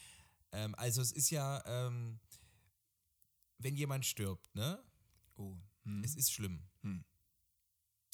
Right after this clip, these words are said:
Speaker 1: Ähm, gibt's ja gar keinen,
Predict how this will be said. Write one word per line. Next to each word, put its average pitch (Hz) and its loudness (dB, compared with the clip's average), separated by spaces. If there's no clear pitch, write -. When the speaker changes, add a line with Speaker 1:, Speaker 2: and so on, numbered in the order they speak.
Speaker 1:
Ähm, 101 -6
gibt's 117 -4
ja 123 2
gar 113 2
keinen, 104 0